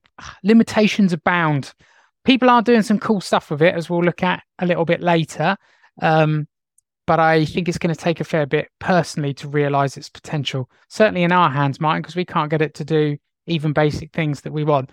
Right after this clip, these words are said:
which either means that we are not the brightest, which is highly plausible. Maybe we'll ask Code Interpreter its opinion on that. Um, or it's not easy to get correct answers out of it.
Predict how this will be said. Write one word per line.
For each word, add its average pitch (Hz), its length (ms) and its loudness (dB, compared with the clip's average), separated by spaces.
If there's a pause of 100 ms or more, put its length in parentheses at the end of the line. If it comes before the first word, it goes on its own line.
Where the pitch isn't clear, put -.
(140)
which - 180 -6
either 170 200 0
means 170 320 0
that 170 260 2 (840)
we 185 320 4
are 151 160 4
not 151 180 2
the 151 60 -4
brightest, 143 520 -2
which - 160 -8
is 147 120 -6
highly 160 540 0
plausible. 135 540 -2 (220)
Maybe 165 220 0
we'll 147 140 2
ask - 180 -4
Code 143 180 -4
Interpreter 139 400 -6
its 147 140 -14
opinion 143 340 -4
on 135 140 -4
that. 139 240 -4 (400)
Um, 151 460 2 (280)
or 160 460 4
it's - 180 -4
not 175 180 2
easy 147 440 0 (240)
to 151 80 -8
get 151 140 0 (500)
correct - 320 -4
answers 139 400 -4
out 120 120 -8
of 131 60 -10
it. 123 140 -14